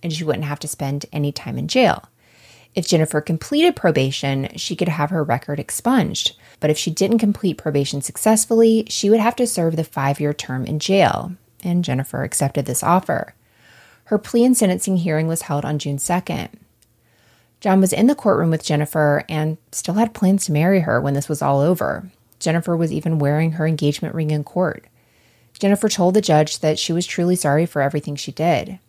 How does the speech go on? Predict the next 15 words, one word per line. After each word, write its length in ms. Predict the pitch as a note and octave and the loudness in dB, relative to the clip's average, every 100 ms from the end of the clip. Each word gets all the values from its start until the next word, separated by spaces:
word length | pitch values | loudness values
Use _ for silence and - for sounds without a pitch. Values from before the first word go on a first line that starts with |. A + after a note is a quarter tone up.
| _ _ | _ _
She 220 | - - | -6 0
was 160 | F3 E3 | 0 0
given 340 | E3 D3+ D3 - | 0 2 0 -2
two 180 | - - | -6 0
years 260 | F3+ G3+ G#3+ | 2 2 0
of 60 | |
probation, 760 | A3 A#3 A3 D3 - D3 D3 D3 - | 0 0 4 2 0 -2 -2 -4 -8
a 60 | D3+ | -8
hundred 300 | C#3+ F3 G#3+ | -2 0 4
and 120 | A3 | 2
twenty 240 | G#3+ F#3 A#2+ | 2 0 2
hours 280 | D#3 D#3 | 2 0
of 120 | D3+ - | -4 -8
community 360 | C#3+ C#3 C#3 | -6 -4 -6
service, 540 | D3 F#3 F#3 F#3+ F#3+ | -2 0 4 4 2